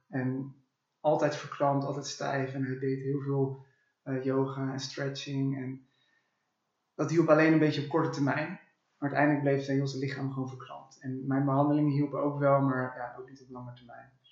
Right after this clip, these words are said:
En, eh, toen had, eh, hanteerde ik nog niet deze holistische visie.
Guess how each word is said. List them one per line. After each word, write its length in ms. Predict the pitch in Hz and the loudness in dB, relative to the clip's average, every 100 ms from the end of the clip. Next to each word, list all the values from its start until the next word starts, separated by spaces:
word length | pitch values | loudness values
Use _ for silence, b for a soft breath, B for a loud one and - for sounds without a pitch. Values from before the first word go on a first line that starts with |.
| b b b b _ _ _ _ | b b b b _ _ _ _
En, 280 | 123 127 123 | -6 -2 -2
eh, 280 | 123 123 123 | -2 -4 -4
toen 220 | 139 127 | -4 -2
had, 280 | 120 123 - - _ | -2 -2 -6 -20 _
eh, 360 | _ 127 127 123 | _ -10 -8 -6
hanteerde 380 | 135 131 135 135 | -4 -2 0 0
ik 60 | 131 | -4
nog 140 | 127 | -6
niet 320 | 131 - - | -6 -8 -12
deze 240 | 135 131 123 | -8 -4 -4
holistische 520 | 127 131 - - - | -4 -6 -8 -14 -16
visie. 420 | - - 143 _ | -18 -20 -20 _